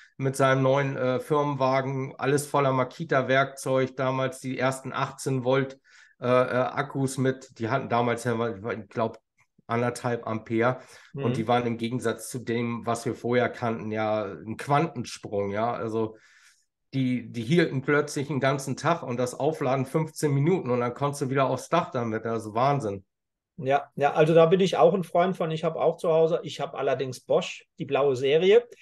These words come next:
Speaker 2: Ich weiß auch nicht wieso, ich bin da vielleicht auf die Werbung reingefallen, aber ich finde die Sachen, vor allen Dingen die Akkusachen, total geil, weil du hast, du kannst so schön arbeiten, wenn du kein Kabel mehr brauchst.
Speaker 1: Ja.
Speaker 2: Das ist schon eine tolle Sache. Insofern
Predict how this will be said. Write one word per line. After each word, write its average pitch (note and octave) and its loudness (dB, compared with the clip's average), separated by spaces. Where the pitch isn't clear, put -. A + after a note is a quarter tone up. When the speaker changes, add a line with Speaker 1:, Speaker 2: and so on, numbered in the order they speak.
Speaker 2:
Ich - -20
weiß D#3 2
auch D3+ 0
nicht D#3+ -6
wieso, E3+ 2
ich D#3+ 0
bin D#3+ -8
da C#3+ -2
vielleicht C3+ -6
auf - -6
die B2+ -6
Werbung D3+ 6
reingefallen, D3 2
aber C3+ 0
ich C3+ -6
finde D#3 -2
die D3 -4
Sachen, D3 -2
vor D#3+ -6
allen D3 -2
Dingen D3+ -2
die C#3 -6
Akkusachen, C#3 -2
total C#3 4
geil, C#3+ 6
weil D3 6
du D3+ 6
hast, D3+ 2
du D#3 -10
kannst D#3+ 2
so F#3 2
schön F3 -2
arbeiten, D#3+ 0
wenn D#3 -4
du D3+ -6
kein C#3 -8
Kabel D3+ 0
mehr B2+ -2
brauchst. B2 0
Speaker 1:
Ja. G#2+ -4
Speaker 2:
Das G#2 0
ist - -12
schon C#3+ 0
eine C3+ -6
tolle C#3 4
Sache. B2 4
Insofern D#3 2